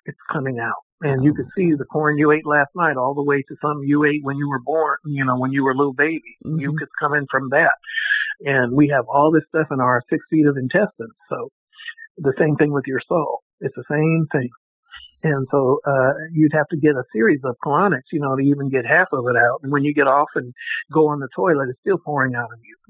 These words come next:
Speaker 1: you
Speaker 2: Mm-hmm.
Speaker 1: know, and people think they're so fresh and clean because they drink a lot of water or whatever. But actually, it's the same thing with our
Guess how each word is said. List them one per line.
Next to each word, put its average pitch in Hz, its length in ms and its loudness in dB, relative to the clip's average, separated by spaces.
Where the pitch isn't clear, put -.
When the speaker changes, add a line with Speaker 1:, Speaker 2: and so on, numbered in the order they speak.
Speaker 1:
you 170 80 -2
Speaker 2:
Mm-hmm. 143 100 -2
Speaker 1:
know, 131 180 2
and 127 120 -2
people - 320 -2
think 151 200 -2
they're 139 200 2
so 151 240 -2
fresh 131 240 0
and 156 160 -4
clean 147 380 0
because 139 320 -2
they 135 100 0
drink 156 260 0
a 156 60 2
lot 147 200 4
of 135 80 -2
water 135 460 4
or 123 80 -4
whatever. 135 360 -2
But 143 320 2
actually, 143 540 4
it's 165 180 -2
the 135 140 -4
same 143 160 2
thing 143 160 2
with 139 160 2
our 131 160 2